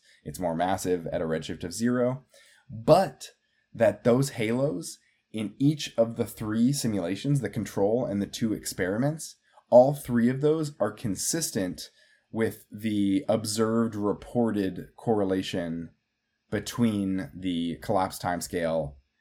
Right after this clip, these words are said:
and the initial overdensity. So the major result from this paper in just this simple little experiment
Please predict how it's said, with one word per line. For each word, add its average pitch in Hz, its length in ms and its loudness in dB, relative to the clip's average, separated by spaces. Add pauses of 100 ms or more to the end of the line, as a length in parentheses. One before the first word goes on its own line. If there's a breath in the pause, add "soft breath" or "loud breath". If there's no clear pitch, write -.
(160)
and 90 500 -4
the 82 260 -4
initial 82 400 -6
overdensity. 69 800 -10 (320 soft breath)
So 95 500 4 (380 loud breath)
the 92 140 -6
major 120 400 4
result 98 520 0 (220)
from 101 240 2
this 90 120 -6
paper 82 380 -6
in 85 160 -8
just 85 240 -10
this 82 140 -6
simple 104 280 -2
little 90 200 -4
experiment 71 680 -6